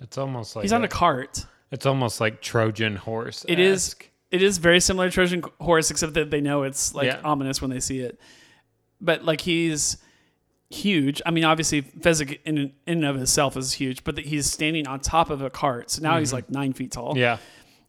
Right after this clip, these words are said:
Speaker 2: And he's shrouded in this massive black cloak, Holocaust cloak is what they call it. And he's hooded. So, you, like, you literally only see his eyes and his mouth.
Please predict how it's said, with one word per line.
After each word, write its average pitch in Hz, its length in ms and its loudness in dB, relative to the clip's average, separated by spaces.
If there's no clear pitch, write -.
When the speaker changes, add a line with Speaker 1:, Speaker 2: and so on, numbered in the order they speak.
Speaker 2:
And 147 480 0
he's 156 480 0
shrouded 165 460 2
in 165 80 -2
this 143 200 0
massive 151 460 0
black 143 460 -2
cloak, 135 320 -2
Holocaust 139 480 -4
cloak 127 200 -6
is 143 100 -12
what 131 80 -12
they 139 80 -6
call 131 180 -6
it. - 120 -8
And 147 500 2
he's 147 240 -2
hooded. 147 600 -2
So, - 160 -2
you, 151 120 -2
like, 147 160 -4
you 151 120 -2
literally 156 280 2
only 143 180 0
see 139 140 0
his 135 120 -2
eyes 135 300 -2
and 131 80 -6
his 127 120 -8
mouth. 127 420 -6